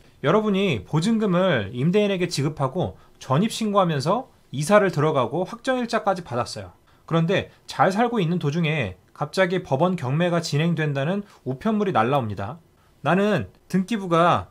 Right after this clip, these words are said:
깨끗한 상태에서 들어왔으니까 괜찮겠지."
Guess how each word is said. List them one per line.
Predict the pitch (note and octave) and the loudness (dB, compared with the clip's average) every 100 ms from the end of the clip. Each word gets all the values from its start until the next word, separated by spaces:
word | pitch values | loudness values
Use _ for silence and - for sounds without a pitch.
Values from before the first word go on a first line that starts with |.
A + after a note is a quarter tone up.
| _ | _
깨끗한 | G3+ A3+ C4+ - A3 | -6 -4 -4 0 0
상태에서 | G3+ A3 - F#3+ C#3 A#2 A#2 - - | 0 -2 0 0 0 0 -2 -4 -4
들어왔으니까 | D#3+ F#3+ D3+ D3 F#3+ F3 F#3+ A3 | 2 6 6 4 -2 0 0 0
괜찮겠지." | - C3+ G3+ G3 F#3+ F3+ F3+ G3 G#3+ | 0 -2 -2 -2 -4 -2 -2 -2 -4